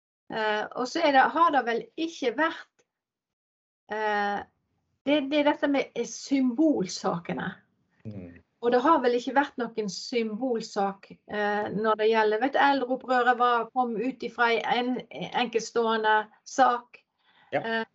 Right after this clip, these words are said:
Speaker 1: og det, og det, det er litt sånne ting som skal til for å fange oppmerksomhet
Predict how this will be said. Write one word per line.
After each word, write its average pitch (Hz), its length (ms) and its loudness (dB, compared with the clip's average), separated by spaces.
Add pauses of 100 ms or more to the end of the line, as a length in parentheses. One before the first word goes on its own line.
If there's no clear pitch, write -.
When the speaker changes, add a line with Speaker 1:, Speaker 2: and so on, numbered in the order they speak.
(340)
Speaker 1:
og 247 160 0
det, - 140 -2
og 233 180 0
det, 269 140 2 (180)
det 285 80 2
er 277 80 0
litt 262 140 -8
sånne 269 260 0
ting 262 160 -4
som 220 160 -8
skal 220 240 -6
til 240 240 0
for 208 300 -4
å - 20 -
fange 220 300 0
oppmerksomhet 214 680 -6